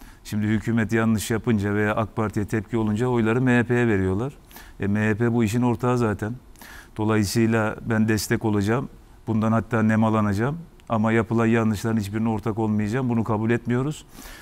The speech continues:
Bu anlayışın milletimiz tarafından fark edilmesi için de özellikle ak Parti, M H P koalisyon hükümeti diyorum. Şimdi borçlanıyorlar.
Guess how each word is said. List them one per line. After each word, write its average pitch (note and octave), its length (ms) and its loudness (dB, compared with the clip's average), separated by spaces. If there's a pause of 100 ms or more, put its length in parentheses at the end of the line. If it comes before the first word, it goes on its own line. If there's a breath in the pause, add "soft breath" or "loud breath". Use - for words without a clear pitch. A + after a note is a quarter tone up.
(200 loud breath)
Bu B2+ 300 2
anlayışın A2+ 920 4
milletimiz G#2+ 540 2
tarafından G#2+ 420 0
fark G#2 260 -2
edilmesi G#2+ 440 2
için C#3 180 -2
de C#3 40 -2
özellikle A2+ 420 2
ak A2+ 180 -2
Parti, A2 240 0
M A2 140 2
H G#2+ 60 0
P C3+ 140 -2
koalisyon G#2+ 480 0
hükümeti G#2 460 -2
diyorum. A2 320 0 (580 loud breath)
Şimdi C3+ 220 0
borçlanıyorlar. C3 720 2